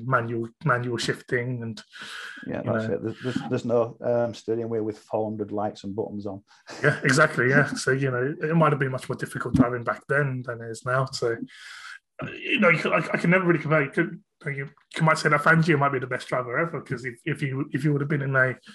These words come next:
Speaker 1: you know, a twenty, you know, twenty twenty car now, he could, you know, back, you know,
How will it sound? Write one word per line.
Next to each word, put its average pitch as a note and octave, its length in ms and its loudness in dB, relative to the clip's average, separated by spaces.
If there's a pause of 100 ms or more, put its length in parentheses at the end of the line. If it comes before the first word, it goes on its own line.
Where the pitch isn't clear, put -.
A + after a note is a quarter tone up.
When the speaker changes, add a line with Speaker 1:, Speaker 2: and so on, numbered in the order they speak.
(200)
Speaker 1:
you B2+ 100 -2
know, B2+ 180 -2 (220)
a C3 40 -2
twenty, B2+ 260 -2
you B2 200 -2
know, A#2+ 120 0
twenty A#2+ 260 -2
twenty C3 220 0
car A#2+ 240 2
now, C3 280 4
he B2+ 180 0
could, A#2 160 -4 (600)
you B2 80 -4
know, A2+ 220 -4 (120)
back, - 240 0
you B2+ 60 -2
know, A2+ 200 -6